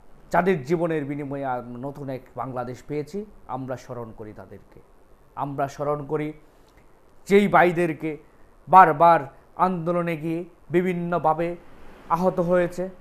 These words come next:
তাদেরকে স্মরণ করি। আমরা স্মরণ করি সেই ভাইদেরকে, যারা সামনের দিকে এসে, ব-, ভাই বোনের পাশে এসে বা সামনে এসে বলেছে বারবার, সেই বারবার কানে আসে,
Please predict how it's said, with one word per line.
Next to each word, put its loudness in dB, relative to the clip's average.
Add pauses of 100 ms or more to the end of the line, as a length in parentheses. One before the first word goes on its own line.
(160)
তাদেরকে 4
স্মরণ -6
করি। -14 (500)
আমরা 6
স্মরণ 0
করি -4 (240)
সেই -2
ভাইদেরকে, -2 (960)
যারা 2 (280)
সামনের 0
দিকে -2
এসে, -6 (280)
ব-, 2 (260)
ভাই 10
বোনের -2
পাশে -4
এসে -10 (360)
বা -2
সামনে 2
এসে -8 (320)
বলেছে 0
বারবার, 2 (220)
সেই -4 (100)
বারবার -2
কানে -12
আসে, -14